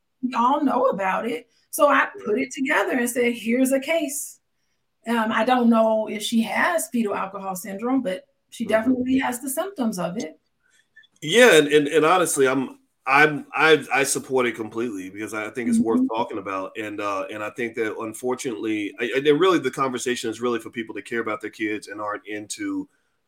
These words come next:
Speaker 2: aren't so into worshiping their favorite celebrity that they can't hear anything that sounds anything other than,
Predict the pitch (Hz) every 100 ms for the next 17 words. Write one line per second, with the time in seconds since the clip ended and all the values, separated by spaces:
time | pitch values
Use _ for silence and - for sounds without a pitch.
0 | - 143 156 156 - - 147 143 131 123
1 | 117 110 123 - 123 113 110 107 113 104
2 | 104 107 113 123 110 104 95 92 _ _
3 | _ 110 120 120 127 113 98 123 110 117
4 | 110 104 110 110 101 104 113 104 113 113
5 | 110 107 123 123 113 110 107 104 98